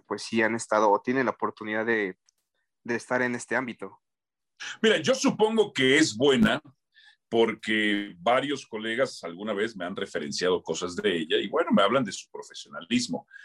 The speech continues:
Speaker 2: Yo, la verdad es, eh, no la he escuchado en los partidos, o si lo he escuchado no me acuerdo, porque, eh, pero no es nada contra nadie en particular. La cosa es que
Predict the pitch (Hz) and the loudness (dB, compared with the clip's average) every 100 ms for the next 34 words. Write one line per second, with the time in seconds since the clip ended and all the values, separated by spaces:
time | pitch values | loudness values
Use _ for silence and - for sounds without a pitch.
0 | - - 95 95 139 143 120 117 123 131 | -20 -16 -4 2 4 6 4 2 0 0
1 | 131 - - 95 92 90 - - 98 95 | -2 -8 -12 -8 -8 -10 -12 -10 -6 0
2 | 107 120 120 123 120 - - - 117 107 | 2 4 4 2 -2 -12 -16 -4 2 4
3 | 107 104 - 85 82 78 - 80 78 - | 4 2 -2 -8 -8 -10 -6 -6 -6 -6
4 | 110 107 90 107 - - - _ _ _ | -2 0 0 -4 -8 -14 -18 _ _ _
5 | _ _ _ _ _ _ _ 90 - 85 | _ _ _ _ _ _ _ -10 -8 -6
6 | 76 98 - - 104 98 101 98 87 - | -2 -2 0 2 4 4 4 4 2 2
7 | 107 101 101 - 110 107 - 107 107 107 | 4 4 0 2 4 4 2 0 0 -2
8 | 101 98 101 101 98 - _ 120 120 123 | -4 -6 -6 -6 -8 -10 _ 2 2 0
9 | 113 135 131 143 151 120 123 113 104 98 | -4 -14 -10 -2 0 0 0 -2 -4 -14
10 | - 92 90 95 101 95 98 - 208 330 | -8 -6 -6 -6 -8 -6 -8 -8 -4 -2
11 | - 101 127 156 - 113 - | -2 -2 -4 -6 -4 -4 -4